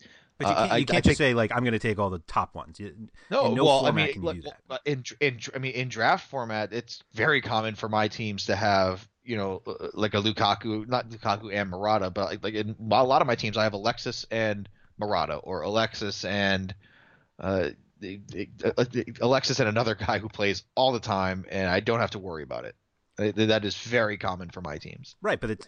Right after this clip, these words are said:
Speaker 1: but it's not guys in that top three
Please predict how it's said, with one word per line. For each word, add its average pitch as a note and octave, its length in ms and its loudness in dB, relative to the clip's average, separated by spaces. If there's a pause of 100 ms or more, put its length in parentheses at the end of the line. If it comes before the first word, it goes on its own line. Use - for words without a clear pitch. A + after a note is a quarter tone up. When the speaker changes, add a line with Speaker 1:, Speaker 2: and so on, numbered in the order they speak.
Speaker 1:
but A#2 120 -4
it's G#2+ 120 -6
not A2+ 340 -2
guys G2 640 -6 (220)
in G#2 140 -6
that G2+ 220 -8
top F#2+ 260 -6 (140)
three - 400 -6